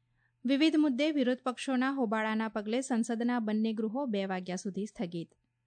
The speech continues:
લોકસભામાં સરકારે કહ્યું કે શાળાઓમાં વિદ્યાર્થીઓની સલામતી માટે શૂન્ય સહિષ્ણુતાની નીતિ. નકલી જંતુનાશકો, ખાતરો અને બિયારણ બનાવતી કંપનીઓ સામે કડક કાર્યવાહી કરવા કેન્દ્ર સરકારની સૂચના.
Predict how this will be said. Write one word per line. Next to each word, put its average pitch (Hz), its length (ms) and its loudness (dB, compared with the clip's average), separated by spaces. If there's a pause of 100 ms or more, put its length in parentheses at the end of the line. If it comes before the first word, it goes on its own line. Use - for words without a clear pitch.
(320)
લોકસભામાં 254 680 6
સરકારે 226 460 0
કહ્યું 226 280 2
કે 226 120 2
શાળાઓમાં 214 640 2
વિદ્યાર્થીઓની 208 720 0
સલામતી 202 560 0
માટે 202 260 0
શૂન્ય 254 360 4
સહિષ્ણુતાની 185 840 -2
નીતિ. 185 420 -6 (800)
નકલી 262 320 4
જંતુનાશકો, 269 760 4
ખાતરો 233 540 0
અને 247 200 4
બિયારણ 220 440 0
બનાવતી 214 460 0
કંપનીઓ 214 500 0
સામે 214 320 2
કડક 226 280 2
કાર્યવાહી 214 520 2
કરવા 220 320 0
કેન્દ્ર 196 300 0
સરકારની 185 560 -2
સૂચના. 180 560 -4